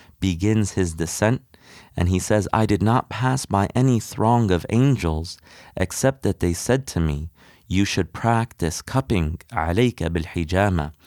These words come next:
And also they said to him, "Order your community to apply the cupping." Then the Prophet sallallahu alayhi wa sallam, when he returns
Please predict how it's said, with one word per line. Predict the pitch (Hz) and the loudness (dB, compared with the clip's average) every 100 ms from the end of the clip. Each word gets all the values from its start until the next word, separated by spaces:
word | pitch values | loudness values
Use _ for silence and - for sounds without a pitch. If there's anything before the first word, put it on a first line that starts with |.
| - - - | -20 -20 -14
And | - 92 | -4 -2
also | - 123 - 98 | 0 0 2 0
they | 90 | 0
said | 85 - 110 | 0 0 -2
to | 117 | 0
him, | 117 123 - | 0 0 -2
"Order | 107 135 135 107 | 0 2 4 2
your | 92 92 | 2 0
community | 87 - 85 110 123 87 80 87 _ _ | -2 -2 0 2 2 0 -2 -6 _ _
to | - 131 | -4 2
apply | 101 - - 107 107 92 | 2 2 -2 0 0 -2
the | 87 | -4
cupping." | - 113 - 92 73 78 _ _ _ - - - - | -2 -2 0 -2 -4 -8 _ _ _ -20 -20 -20 -4
Then | 123 139 | 0 2
the | 123 | 0
Prophet | - 123 120 113 | 0 -2 -2 -4
sallallahu | - 110 101 107 101 92 | -4 -2 2 0 2 0
alayhi | 95 98 101 | 0 -2 -4
wa | 90 | -6
sallam, | - 135 113 90 82 - | 0 0 2 0 -2 -4
when | 95 101 | 0 0
he | 95 101 | 2 0
returns | 90 85 - 117 120 101 82 82 - | 0 -2 0 2 2 2 -2 -6 -10